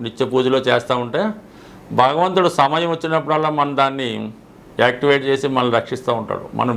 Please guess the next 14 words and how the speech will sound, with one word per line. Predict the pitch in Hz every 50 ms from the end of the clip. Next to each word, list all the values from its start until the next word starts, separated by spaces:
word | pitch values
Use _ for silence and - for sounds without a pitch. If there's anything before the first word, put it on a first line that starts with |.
| 104
బ్యాంకులో | 113 113 120 127 131 147 147 143 123 127
ధనం | 127 127 135 143 143 139
వేస్తే | 135 131 - 143 131 117 110 - - - - - - - - - - - - - 117 120
ఏ | 127 135
విధంగా | 139 139 143 143 143 143 135 123 110 107 107 - -
క్రెడిట్ | 117 120 127 127 120 131 123
అవుతుందో, | 120 120 123 127 139 165 147 120 120 120 - - - - - - -
మన | 120 131 123 - 117
పుణ్యకర్మలు | 127 135 143 147 147 151 143 143 143 143 139 143 131 135
కూడా | 135 135 127 120
ఆ | 120 123
విధంగా | 123 127 127 127 131 131 131 -
క్రెడిట్ | 117 120 117 107 127 147
అయ్యి | 190 226